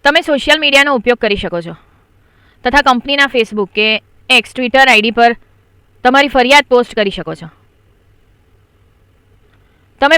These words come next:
ભારતીય વીમા નિયમન અને વિકાસ સંસ્થા આઈ આર ડી એ આઈ,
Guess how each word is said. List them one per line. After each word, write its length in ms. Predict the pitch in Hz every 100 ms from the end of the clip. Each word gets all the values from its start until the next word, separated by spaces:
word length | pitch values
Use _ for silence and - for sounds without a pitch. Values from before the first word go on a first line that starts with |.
| 254
ભારતીય 340 | 240 226 302
વીમા 260 | 285 254 254
નિયમન 340 | 233 220 185 180
અને 120 | 214 220
વિકાસ 360 | 233 262 262 240
સંસ્થા 340 | 185 - 160 - _ _ _ _ -
આઈ 220 | 247 262
આર 100 | 277
ડી 180 | 254 240
એ 60 | 226
આઈ, 160 | 175